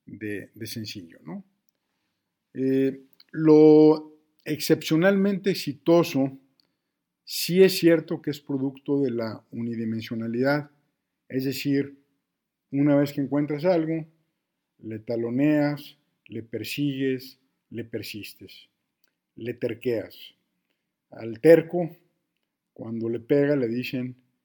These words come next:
persistente, ¿no? Entonces, la, la, la, una vez que se detecta algo,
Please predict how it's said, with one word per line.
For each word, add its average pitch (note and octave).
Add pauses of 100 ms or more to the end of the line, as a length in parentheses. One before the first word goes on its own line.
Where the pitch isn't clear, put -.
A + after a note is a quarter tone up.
(520)
persistente, G#2
¿no? F3+ (1080)
Entonces, D3+ (580)
la, D3
la, D3
la, C#3+ (460)
una F3+
vez F3+
que F3
se -
detecta D3
algo, D3+